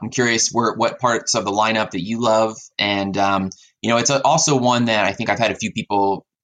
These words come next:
who maybe haven't, don't really collect watches or haven't really bought their, you know, a mechanical watch yet. And they say, "What should I get? What, what do you recommend?" And you,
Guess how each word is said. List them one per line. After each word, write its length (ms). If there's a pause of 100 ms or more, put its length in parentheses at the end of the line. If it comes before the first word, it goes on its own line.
(120)
who 120
maybe 340 (120)
haven't, 340 (680)
don't 180
really 220
collect 300
watches 400
or 80
haven't 260
really 180
bought 300
their, 120 (160)
you 100
know, 80
a 40
mechanical 400
watch 280
yet. 180
And 100
they 60
say, 200 (280)
"What 160
should 140
I 60
get? 260 (300)
What, 240
what 140
do 80
you 140
recommend?" 520
And 100
you, 140